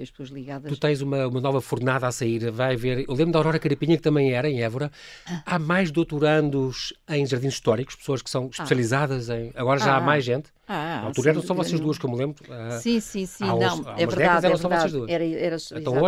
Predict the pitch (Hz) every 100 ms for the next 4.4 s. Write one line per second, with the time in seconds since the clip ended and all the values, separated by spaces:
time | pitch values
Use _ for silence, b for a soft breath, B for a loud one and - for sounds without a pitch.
0 | 180 165 175 156 175 165 160 156 143 139
1 | 143 139 135 127 127 123 131 156 190 190
2 | 165 151 143 - - 151 160 180 - 170
3 | 170 175 139 123 120 117 - 117 156 156
4 | 156 156 151